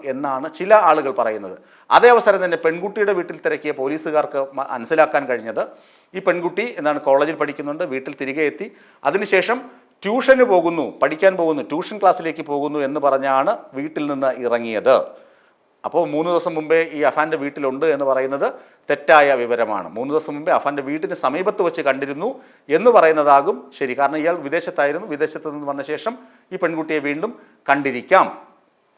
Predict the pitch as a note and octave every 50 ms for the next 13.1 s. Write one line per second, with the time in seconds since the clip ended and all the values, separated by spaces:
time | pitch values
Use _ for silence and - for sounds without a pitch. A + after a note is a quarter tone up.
0 | _ _ _ _ _ - C#3+ E3 F#3 G#3 A#3+ A#3 F#3 F#3 G#3+ G3 E3 E3 F3+ F3+
1 | F#3+ D#3+ E3+ D#3+ E3 D#3+ E3 E3 E3 D#3+ F3 - D#3 D#3 D#3 - F#3 G3 G3 F#3+
2 | - E3+ D#3+ D#3 D3+ C#3+ D3 - G3+ A#3+ A#3 F3+ D3+ D3 - D3 D3 C#3+ - B2+
3 | B2 B2 B2+ G#2+ G2+ - - - _ _ _ _ _ _ - - D#3+ - A#3 A#3
4 | A3 G#3 G#3 G3 F3 F#3 F3+ F#3 F#3 - C4 C#4+ C#4 - - _ _ - F#3+ A3+
5 | A#3 - B3 A#3+ A3+ F#3+ F3 F3+ E3 E3+ F3+ F3+ F3 E3+ E3+ E3 D#3 D3+ D3+ D3+
6 | D#3 D3+ - B3 B3 G#3 D#3+ D3 E3 E3 E3+ G3+ A#3 A#3 - - _ _ _ -
7 | D3+ E3 F3 F3 D#3 D3+ D3 D3 - F3+ D3 - D#3 E3+ E3+ D#3+ D3+ D#3 D3+ D#3
8 | C#3 D3 D3+ D3 D#3 C#3 - - D#3+ D3+ C3+ C#3 C3+ C3+ C3 C3+ C3 - E3 C#3+
9 | C#3 C3 D3 G#3 C#4 - - - _ _ _ _ _ _ - G3+ G#3 G#3 - G3+
10 | E3+ D3+ C3+ D3+ C#3 B2+ B2 B2 A#2+ A#2 G2+ A2 G2+ F#2+ - E3 A3 A#3 - E3
11 | D#3 D#3+ F#3 A#3 B3+ A3 E3+ C#3 B2+ B2+ B2+ - A2 B2 D#3+ G#3 B2+ G2 - -
12 | - B2 A#2 B2+ B2+ C#3 C#3+ D#3 D3 - C3 C#3 C#3+ D#3+ D#3+ D#3 D3+ D3 D3+ G3
13 | A#3